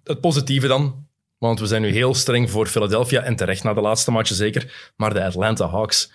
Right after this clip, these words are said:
zoals je zei, niemand had dat echt zien aankomen, z-, eh, zien aankomen. Zeker niet zonder DeAndre Hunter, die echt wel belangrijk was in die, eh, vorige ronde ook.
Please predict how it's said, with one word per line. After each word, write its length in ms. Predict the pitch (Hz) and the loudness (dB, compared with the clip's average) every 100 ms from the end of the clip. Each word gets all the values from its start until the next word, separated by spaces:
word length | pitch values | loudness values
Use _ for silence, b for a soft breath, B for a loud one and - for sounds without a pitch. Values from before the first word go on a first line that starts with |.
| B | B
zoals 200 | - 104 | -4 -2
je 60 | 101 | 0
zei, 220 | 92 110 | 0 2
niemand 380 | 101 117 131 120 | 2 2 2 2
had 100 | 117 | 0
dat 120 | 104 | 0
echt 140 | 110 - | 0 0
zien 160 | 113 | 0
aankomen, 460 | 104 117 127 120 117 | 0 0 0 0 0
z-, 160 | 95 - - | -2 -4 -2
eh, 120 | 127 | 0
zien 280 | 135 - 123 | 2 2 2
aankomen. 600 | 127 127 127 135 139 139 - - | 0 0 2 2 2 0 -8 -4
Zeker 580 | 95 143 151 151 143 | 0 2 2 2 2
niet 180 | 131 147 | 2 2
zonder 320 | - 135 123 | 2 2 2
DeAndre 380 | 110 117 117 110 | 2 0 2 0
Hunter, 320 | 110 135 147 | 2 2 0
die 140 | 117 117 | 0 -2
echt 160 | 131 | 0
wel 120 | 143 117 | 0 0
belangrijk 420 | 113 135 147 139 | 2 2 2 0
was 180 | 143 160 | 0 0
in 100 | 135 | 0
die, 260 | 127 139 | 0 0
eh, 80 | 123 | 0
vorige 280 | 135 139 135 | 0 0 0
ronde 220 | 139 147 | 0 2
ook. 280 | 147 147 | 0 -2